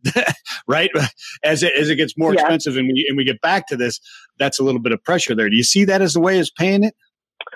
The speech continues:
Speaker 2: Well, like you mentioned, gas has been incredibly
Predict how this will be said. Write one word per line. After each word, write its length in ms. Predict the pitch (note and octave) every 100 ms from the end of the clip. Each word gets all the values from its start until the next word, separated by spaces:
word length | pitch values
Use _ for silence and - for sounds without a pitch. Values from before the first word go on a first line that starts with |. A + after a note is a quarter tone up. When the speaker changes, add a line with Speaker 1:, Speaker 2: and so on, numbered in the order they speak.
| - - - - - -
Speaker 2:
Well, 100 | C4+
like 160 | C4+ C4+
you 120 | D#4
mentioned, 360 | G#3 G3 F#3+
gas 200 | F3 F3 F#3
has 180 | F#3+ E3+ E3
been 360 | F3 D#3+ D3 - _ _ _
incredibly 540 | G3 D#3+ F3 D#3 D#3